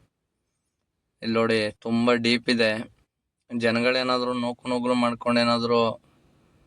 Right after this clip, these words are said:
ಸ್ಲಿಪ್ ಆದ್ರೆ ಕೆಳಗಡೆ ಬೀಳೋ ಸಾಧ್ಯತೆಗಳು ಜಾಸ್ತಿ ಇರುತ್ತೆ. ಅದಕ್ಕೋಸ್ಕರ ಐದು ಅಡಿ ಬ್ಯಾರಿಗೇಟ್‌ಗಳನ್ನ ಅಳವಡಿಕೆ ಮಾಡ್ತಾ ಇದ್ದೀವಿ.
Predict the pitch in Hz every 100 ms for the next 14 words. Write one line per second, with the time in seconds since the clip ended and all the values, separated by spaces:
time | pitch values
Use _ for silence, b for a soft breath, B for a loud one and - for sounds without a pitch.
0 | - - 120 117 127 127 117 110 113 120
1 | _ _ _ - 117 117 120 123 120 120
2 | 117 117 113 117 120 117 110 110 107 -
3 | 113 107 - 104 117 - b b - 113
4 | 117 - 120 - 120 120 110 110 - _
5 | _ _ 110 123 123 127 117 113 113 113
6 | 110 120 113 113 104 101 113 107 110 -
7 | 110 110 104 107 101 101 98 107